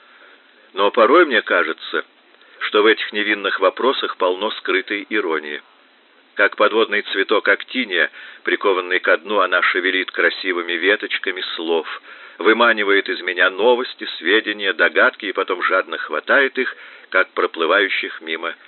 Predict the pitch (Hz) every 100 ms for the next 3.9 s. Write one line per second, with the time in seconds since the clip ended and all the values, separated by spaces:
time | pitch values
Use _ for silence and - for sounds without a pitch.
0 | _ 85 82 71 69 - - - _ _
1 | _ _ _ _ _ _ _ _ _ _
2 | _ _ _ - 175 156 196 175 180 156
3 | - - 120 - 95 92 90 110